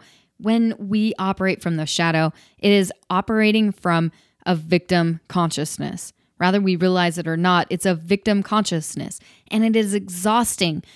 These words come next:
It's draining to tell yourself, to, to hold yourself back against your natural flow. And when you can surrender and allow whatever it is to be,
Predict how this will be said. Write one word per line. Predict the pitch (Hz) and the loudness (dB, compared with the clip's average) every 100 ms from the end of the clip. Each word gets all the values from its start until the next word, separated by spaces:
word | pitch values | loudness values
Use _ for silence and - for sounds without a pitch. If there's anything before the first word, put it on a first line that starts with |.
| - | -6
It's | - 202 180 | 0 0 0
draining | - 180 180 220 247 214 170 165 | -2 0 2 4 6 4 4 0
to | - 208 180 - _ _ | 0 2 2 0 _ _
tell | - 202 208 | -2 4 6
yourself, | 214 196 180 190 180 - | 6 4 2 2 0 0
to, | 233 | 0
to | 220 - 262 214 | 0 -2 -4 -2
hold | 247 254 277 | 0 0 0
yourself | 269 262 226 180 | -2 0 0 -2
back | 202 254 196 - - - | 0 2 2 0 -8 -6
against | - 208 170 214 214 - | 0 0 4 4 4 0
your | 190 196 | 0 2
natural | 185 170 170 185 160 | 4 2 0 2 0
flow. | - 180 170 139 185 _ _ _ | 0 2 2 2 -6 _ _ _
And | 208 208 | 2 4
when | 226 | 6
you | 262 | 6
can | 247 262 | 6 4
surrender | 262 - 269 196 175 202 233 190 160 - - _ _ - | 2 2 0 2 4 6 6 4 -2 -8 -14 _ _ -2
and | 202 | 2
allow | 208 190 180 175 180 202 | 2 0 0 0 2 4
whatever | 233 196 185 190 180 214 | 4 4 2 0 2 4
it | 202 | 4
is | 185 196 226 - | 4 4 2 0
to | 202 | -2
be, | 160 175 170 208 | -2 -2 0 0